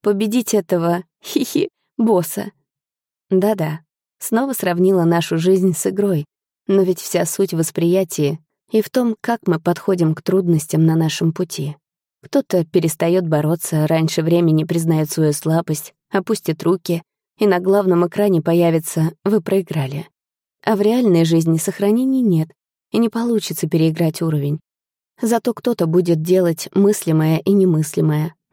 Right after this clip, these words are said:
достанет свое оружие, будь то его красноречие —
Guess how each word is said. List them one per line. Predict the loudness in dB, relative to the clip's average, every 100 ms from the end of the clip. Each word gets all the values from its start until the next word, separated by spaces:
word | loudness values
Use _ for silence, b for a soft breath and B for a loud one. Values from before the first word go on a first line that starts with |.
| 2
достанет | 2 0 -2 0 0
свое | 0 2 2 2
оружие, | 0 0 0 0 -2 -2 -2
будь | 0 2 0
то | 2
его | 2 2 0
красноречие — | -2 -6 -2 0 0 0 -2 -2